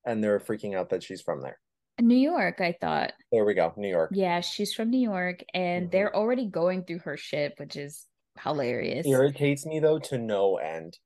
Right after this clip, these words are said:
Speaker 1: 'Cause she
Speaker 2: <laughs>
Speaker 1: walks in on them trying on, like, her hot pants. I don't even know what they are, like, her
Speaker 2: <laughs>
Speaker 1: shorts or her
Speaker 2: They're called pedal pushers.
Speaker 1: They were, like, above the knee, though. Aren't pedal pushers, like, down by, like, your ankles?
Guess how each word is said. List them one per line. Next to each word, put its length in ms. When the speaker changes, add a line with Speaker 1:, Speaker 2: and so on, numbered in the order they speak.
Speaker 1:
'Cause 120
she 120
Speaker 2:
<laughs> 0
Speaker 1:
walks 400
in 140
on 140
them 180
trying 320
on, 160
like, 220
her 100
hot 340
pants. 380
I 100
don't 140
even 140
know 200
what 220
they 140
are, 240
like, 240
her 120
Speaker 2:
<laughs> 0
Speaker 1:
shorts 400
or 140
her 60
Speaker 2:
They're 220
called 340
pedal 300
pushers. 640
Speaker 1:
They 100
were, 100
like, 140
above 280
the 80
knee, 200
though. 160
Aren't 200
pedal 180
pushers, 380
like, 180
down 260
by, 140
like, 260
your 100
ankles? 480